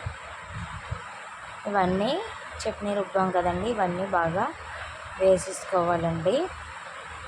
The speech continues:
టేస్ట్ అయితే చాలా బాగుంటుందండి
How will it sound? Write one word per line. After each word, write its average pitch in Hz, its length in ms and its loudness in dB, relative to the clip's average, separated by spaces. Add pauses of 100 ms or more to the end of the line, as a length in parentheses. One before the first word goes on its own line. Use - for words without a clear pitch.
(640)
టేస్ట్ 190 380 4
అయితే 190 220 6
చాలా 180 600 4
బాగుంటుందండి 180 920 2